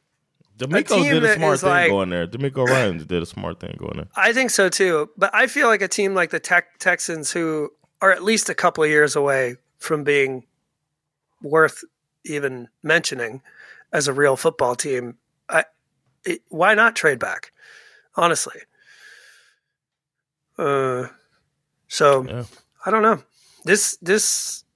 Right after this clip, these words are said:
Speaker 2: uh, what is it? Yeah, this one, this, this team needs chart that we're looking at claims that they're also looking at C J Stroud, Bryce Young,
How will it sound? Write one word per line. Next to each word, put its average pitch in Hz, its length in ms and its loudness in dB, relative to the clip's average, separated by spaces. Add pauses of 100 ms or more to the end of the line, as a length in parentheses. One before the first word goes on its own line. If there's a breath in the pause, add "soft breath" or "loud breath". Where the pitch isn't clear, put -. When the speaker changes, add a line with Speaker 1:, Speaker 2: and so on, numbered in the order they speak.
(480)
Speaker 2:
uh, 160 920 0
what 220 880 -4
is 151 120 0
it? - 180 -4 (180)
Yeah, 185 220 4
this 214 240 2
one, 208 300 0
this, 208 300 0
this - 240 -4
team 180 260 0
needs 170 500 0
chart - 300 4
that 165 100 -2
we're 156 120 4
looking 156 240 2
at 143 280 4
claims 151 320 0
that 143 100 -4
they're 147 180 2
also 139 300 0
looking 139 280 -4
at 131 100 -4
C 143 180 -2
J 131 160 -2
Stroud, 135 420 0
Bryce 135 300 2
Young, 127 300 -2